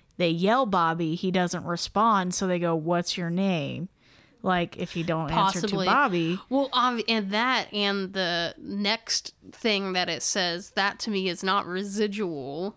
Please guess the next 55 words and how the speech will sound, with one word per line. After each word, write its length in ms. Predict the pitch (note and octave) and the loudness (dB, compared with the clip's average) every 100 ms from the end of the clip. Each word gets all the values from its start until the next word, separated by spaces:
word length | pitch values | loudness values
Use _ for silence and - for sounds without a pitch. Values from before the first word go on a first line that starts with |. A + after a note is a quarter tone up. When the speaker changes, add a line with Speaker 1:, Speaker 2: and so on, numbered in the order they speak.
| - | 0
Speaker 1:
No, 400 | G3 C#4+ A3+ F3 | 4 6 6 4
that's 180 | F#3 - | 2 2
one 120 | G3+ | 4
hundred 280 | A3+ B3+ F#3+ | 4 4 0
percent 380 | F#3 - F#3 F3+ | 0 -2 0 -2
intelligent. 360 | F3+ F#3+ F#3 F3 | 0 0 0 -2
It's 100 | - | -2
like, 160 | F#3 F3+ | -2 0
"Bobby, 540 | G3+ G3+ F3 D3 D3 _ _ _ _ _ _ | 2 2 2 -4 -10 _ _ _ _ _ _
Speaker 2:
What's 260 | F3+ F#3+ A#3 | 0 4 6
Speaker 1:
wh-, 40 | |
Speaker 2:
your, 100 | A3 | 6
Speaker 1:
what's, 160 | A#3+ A3 | 4 4
what's 260 | A3 A3 | 2 4
your 60 | G#3+ | 4
Speaker 2:
what's 60 | A3+ | 6
your 80 | G#3+ | 6
Speaker 1:
name?" 260 | E3+ A#2 | 4 2
Speaker 2:
name? 120 | A3 | 2
Speaker 1:
<laughs> 0 | C4+ | 2
If 100 | A#3 | 4
you're 60 | |
Speaker 2:
If 60 | A3 | 4
Speaker 1:
not 40 | |
Speaker 2:
you're 80 | A3 | 6
not 60 | G#3+ | 6
Speaker 1:
answering. 200 | G#3 F#3 | 4 0
Speaker 2:
gonna, 80 | A3+ | 0
yeah, 160 | B3 G3+ | 2 2
if 80 | G3+ | 2
you're 100 | G3+ | 0
not 100 | G3+ | 2
gonna 140 | F#3 | 0
answer 320 | F#3+ A3 F#3 | 0 0 -4
to 40 | E3+ | -2
that, 200 | E3 E3 | -2 -2
then 100 | F3+ | -4
what's 200 | F3 - | -4 -4
your 80 | D#3+ | -2
name? 360 | G3 F#3 D#3+ - - - | 0 0 -2 -6 -16 -6
Speaker 1:
Right. 380 | F#3+ F3+ D3 - - - - | -2 0 -2 -8 -16 -20 -6
Speaker 2:
And 460 | A3 G#3 G3 G3 - | 0 2 2 0 0
this 200 | B3 D4 | 0 2
sounds 420 | - A#3+ A3+ - | 2 2 0 -2
terrible, 460 | - F#3+ F#3 F#3 F3+ | -2 -4 -2 -4 -2
and 100 | F3 | -2
I 60 | |
hate 340 | - A3+ A3+ - _ _ _ _ _ _ - | -2 -4 -6 -10 _ _ _ _ _ _ -6
to 100 | A#3 | -2
have 260 | C4 B3+ A#3 | 0 0 0
this 160 | A3+ | -2
mindset, 520 | A3 G3+ G3 G3 F#3+ G3 | 0 0 0 -2 -4 -2
but, 80 | F3+ | -2
like, 280 | F3+ F3+ | 0 -2
w-, 340 | G3+ G3 - | -4 -12 -12